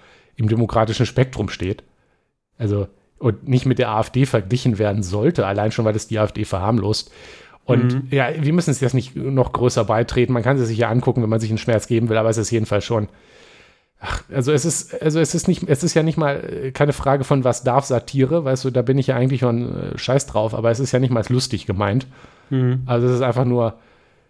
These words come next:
Speaker 1: dummes Rumge-, also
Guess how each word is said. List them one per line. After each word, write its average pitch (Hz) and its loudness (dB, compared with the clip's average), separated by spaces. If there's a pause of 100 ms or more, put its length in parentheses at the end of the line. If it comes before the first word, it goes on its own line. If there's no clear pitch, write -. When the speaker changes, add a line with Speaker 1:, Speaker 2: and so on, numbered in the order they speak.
(520)
Speaker 1:
dummes 135 0
Rumge-, 120 0 (840)
also 117 -4